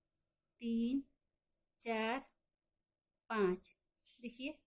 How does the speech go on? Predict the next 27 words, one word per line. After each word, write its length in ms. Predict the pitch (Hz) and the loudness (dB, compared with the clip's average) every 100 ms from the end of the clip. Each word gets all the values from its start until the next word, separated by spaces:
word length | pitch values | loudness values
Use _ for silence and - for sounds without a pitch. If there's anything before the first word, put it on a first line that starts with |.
| _ | _
पांच 240 | 240 233 | -6 -4
फंदा 320 | - 240 262 285 _ _ _ _ - | -6 -4 -2 -4 _ _ _ _ -12
सीधा 260 | 254 254 240 | 0 6 8
बुन 200 | 240 233 | 8 8
लिए। 200 | 262 320 _ _ - | 4 0 _ _ -14
यहाँ 160 | 247 233 | -6 0
जाली 280 | 233 240 208 | 2 2 2
देना 240 | 214 196 | 0 0
है, 180 | 196 196 - _ _ _ _ _ _ _ | -2 -10 -18 _ _ _ _ _ _ _
धागा 240 | 247 233 247 | -2 2 2
अपनी 220 | 247 269 | 0 -2
तरफ 260 | 254 240 240 | 0 0 0
करके 360 | 240 233 311 330 _ _ _ _ _ _ _ _ _ _ _ _ _ _ _ | -6 -6 -10 -12 _ _ _ _ _ _ _ _ _ _ _ _ _ _ _
एक 220 | 269 269 | 0 2
जाली 260 | 226 226 214 | 2 4 4
देना 220 | 208 196 190 | 4 2 0
है। 160 | 196 | -6
ये 720 | 190 _ _ _ _ _ 233 | -14 _ _ _ _ _ -2
last 260 | 247 247 247 | 0 0 0
वाला 160 | 240 240 | 0 0
फंदा 280 | 233 233 233 | -4 -6 -6
है, 180 | 269 - _ _ | -6 -14 _ _
इसको 280 | - - 277 | -16 -12 -10
सीधा 300 | 254 233 240 | -8 -4 -4
बुन 200 | 214 220 | -2 -4
लेना 220 | 208 185 | 0 -2
है। 240 | 190 190 | -2 -10